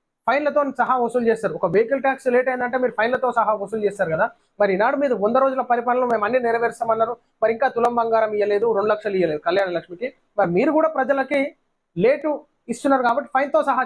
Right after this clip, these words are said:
చెల్లించండి. బట్టి విక్రమార్క గారు కానీ మాట్లాడే అన్ని పెద్ద పెద్ద మాటలు ఉంటాయి. So పొంగులేటి సీనన్న గారు,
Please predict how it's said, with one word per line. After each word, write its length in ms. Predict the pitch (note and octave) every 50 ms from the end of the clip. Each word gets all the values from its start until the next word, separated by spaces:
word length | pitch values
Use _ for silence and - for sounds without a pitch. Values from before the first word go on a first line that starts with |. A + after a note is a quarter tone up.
| -
చెల్లించండి. 440 | A3 G3+ F#3+ F#3 F3 E3+ C#3 A#2 A2 _ _ _ _ _ _ _ _ _ _ _ _ _ _ _ _ _ _ _ -
బట్టి 180 | D#3 E3+ F#3+ A#3+
విక్రమార్క 480 | A#3 A3+ A3+ A3+ A3 A3 G#3+ G#3+ G3
గారు 280 | G3 F#3+ F#3+ F#3+ F3+ F3
కానీ 320 | E3+ F3 F3+ G3 A3 A3
మాట్లాడే 400 | G3 F3+ F3 G3 F#3+ - A3+ G#3+
అన్ని 160 | G3+ F#3+ G#3 G3
పెద్ద 180 | - E3+ F3
పెద్ద 180 | F#3 - F3 F#3+
మాటలు 340 | F#3 F#3 F3+ F3+ F3+ F3 E3+
ఉంటాయి. 260 | E3 E3 E3+ F3 - - _ _ _ _ _ -
So 80 | F#3+ D#3+
పొంగులేటి 320 | D#3 F3+ G3+ A3 A3+ A3
సీనన్న 340 | F#3+ - G#3+ G#3 G#3 G3 G3
గారు, 360 | F#3 F3 F3+ E3+ F3 G3 G3